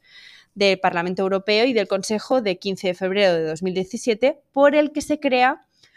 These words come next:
un marco para la prestación de servicios portuarios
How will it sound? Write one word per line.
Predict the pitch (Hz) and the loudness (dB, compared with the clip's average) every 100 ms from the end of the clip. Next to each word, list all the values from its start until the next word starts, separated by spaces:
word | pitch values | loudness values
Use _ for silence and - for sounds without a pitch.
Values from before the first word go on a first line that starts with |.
| _ - | _ -4
un | 302 285 | 0 4
marco | 294 302 330 | 4 4 0
para | 320 262 | 0 2
la | 208 202 | 2 0
prestación | 196 - 190 208 196 | -6 -8 -4 -4 -2
de | 165 | -4
servicios | 175 160 160 180 - | -6 -10 -8 -10 -4
portuarios | 220 220 254 220 254 - | -4 0 2 2 0 -6